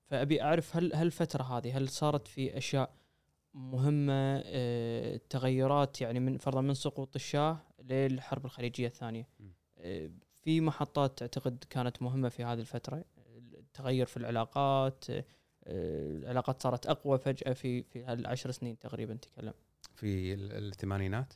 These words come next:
Speaker 1: إيه، يعني فترة الثمانينات، من، من، من
Speaker 2: لا،
Speaker 1: بعد
Speaker 2: العلاقات أصبحت ممتازة جدا في فترة الثمانينات. آه، أصبح هناك يسمونها الرابيد تاسك force، ال-، القوات التدخل السريع الأمريكية.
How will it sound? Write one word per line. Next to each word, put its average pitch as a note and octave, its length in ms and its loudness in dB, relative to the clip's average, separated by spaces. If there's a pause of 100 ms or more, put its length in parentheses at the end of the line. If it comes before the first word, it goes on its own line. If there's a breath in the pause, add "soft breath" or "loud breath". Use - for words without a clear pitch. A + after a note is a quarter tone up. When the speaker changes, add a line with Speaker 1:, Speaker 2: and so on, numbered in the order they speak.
(120)
Speaker 1:
إيه، D#3 260 0
يعني C#3+ 160 4
فترة D#3 240 0
الثمانينات، B2+ 640 0
من، C#3 280 2
من، C#3+ 260 0
من C3+ 140 -2
Speaker 2:
لا، C3+ 40 -4
Speaker 1:
بعد B2+ 180 0
Speaker 2:
العلاقات C#3 420 0
أصبحت C3 400 -6
ممتازة B2 480 -4
جدا D#3 160 -12
في F#2+ 160 -16
فترة F#2 240 -18
الثمانينات. F2 580 -20 (320)
آه، G2 280 -4
أصبح - 320 -6
هناك A#2 320 -4
يسمونها G#2+ 420 -6
الرابيد A2 340 -6
تاسك - 340 -10
force، - 420 -10 (420)
ال-، F2+ 640 -6
القوات G#2+ 440 -6
التدخل G#2 580 -12
السريع G#2+ 380 -4
الأمريكية. F#2+ 600 -14